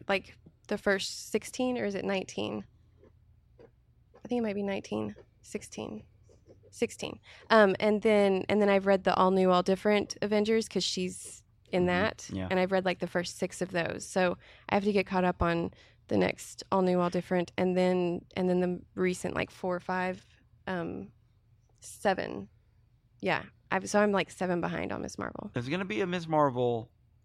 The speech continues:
Speaker 2: movie.
Speaker 1: I hope so.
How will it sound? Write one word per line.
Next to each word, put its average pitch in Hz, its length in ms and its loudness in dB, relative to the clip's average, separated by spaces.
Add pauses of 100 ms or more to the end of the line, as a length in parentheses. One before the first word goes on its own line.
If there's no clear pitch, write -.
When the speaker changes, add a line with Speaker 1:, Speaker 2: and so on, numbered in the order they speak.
(160)
Speaker 2:
movie. 117 560 -4 (680)
Speaker 1:
I 247 160 -10 (120)
hope - 180 -14
so. - 460 -14